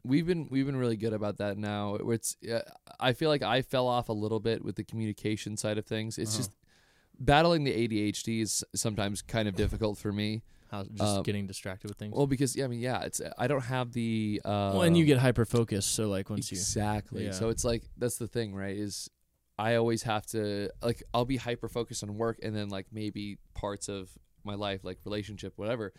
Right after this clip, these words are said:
Speaker 1: fall to the wayside, and then I'm like, "Oh, no, I'm not doing enough time there," and then so, my work, it's, it's a constant struggle.
Speaker 2: Well, that's what it is anyways, but, um, yeah, you just need to be aware of that. So
Speaker 1: Yeah.
Speaker 2: the, the, you are aware of it, so.
Speaker 1: The problem is, uh, yeah, is just sometimes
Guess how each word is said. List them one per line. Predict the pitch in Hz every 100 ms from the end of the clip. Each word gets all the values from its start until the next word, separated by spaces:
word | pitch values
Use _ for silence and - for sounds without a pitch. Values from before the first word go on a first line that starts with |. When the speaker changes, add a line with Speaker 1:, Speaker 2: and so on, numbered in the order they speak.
| - - _
Speaker 1:
fall | - 101
to |
the | 101 101
wayside, | 117 120 - 98 95
and | 101
then | 101 101
I'm | 104 98
like, | 98 -
"Oh, | 139 139
no, | 120 117
I'm | 107
not | 104 - -
doing | 107 110
enough | 98 -
time | 101 98
there," | 131 117
and | 104
then | 101
so, | - -
my | 98
work, | 98 131 -
it's, | - 98 - - _ _ _ _ _ _
it's | 123 127
a |
constant | 127 117 110 98
struggle. | 131 160
Speaker 2:
Well, |
that's | 156 196 -
what | 160
it | 123
is | 117 107
anyways, | 110 117 92 98 - - - - _ _ _
but, | - 107 101 - _
um, | 113 101 98 95 92 - - _ _ _ _ _ _ _ _
yeah, | 139
you |
just | 110 117
need | 123
to | 110
be | 98
aware | 90 95 101
of |
that. | 90 78 - - - - -
So | 113
Speaker 1:
Yeah. | 131 131
Speaker 2:
the, | 127 120
the, | 127
you | 127 131
are | 147
aware | 104 107 98
of | 90
it, | 92 -
so. | 98 95 98
Speaker 1:
The | -
problem | 139 165 170 165
is, | 139
uh, | 123
yeah, | 107 113 113 101
is | 110 104
just | 113 -
sometimes | 120 113 113 110 101